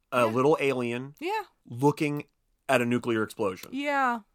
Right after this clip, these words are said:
Speaker 1: It's the same shot.
Speaker 2: Yeah.
Speaker 1: Um, it's the same ending. And I was
Speaker 2: Yeah.
Speaker 1: like, "Oh, yeah." But anyway.
Speaker 2: But you
Speaker 1: Um,
Speaker 2: know what?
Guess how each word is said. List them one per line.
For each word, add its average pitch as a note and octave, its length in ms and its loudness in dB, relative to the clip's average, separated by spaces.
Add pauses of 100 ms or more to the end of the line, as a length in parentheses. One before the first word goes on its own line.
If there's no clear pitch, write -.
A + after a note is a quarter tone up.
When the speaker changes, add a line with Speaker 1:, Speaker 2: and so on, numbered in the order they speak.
(160)
Speaker 1:
It's - 120 -14
the B2 140 -10
same A#2+ 380 -2
shot. F2 340 -8 (100)
Speaker 2:
Yeah. D4+ 380 -2 (260)
Speaker 1:
Um, G2 240 -8
it's G2 120 -14
the G#2+ 100 -14
same G2 240 -6
ending. D2+ 280 -12 (240)
And B3 120 -6
I A2 40 2
was A#2+ 100 2
Speaker 2:
Yeah. - 40 -2
Speaker 1:
like, C4 100 -8
"Oh, B2+ 100 0
yeah." F#2 220 -4 (640)
But C3+ 120 -2
anyway. G2 460 -2 (140)
Speaker 2:
But G4+ 260 8
you A2 60 4
Speaker 1:
Um, G#2 120 4
Speaker 2:
know G#4 160 4
what? G#4 220 2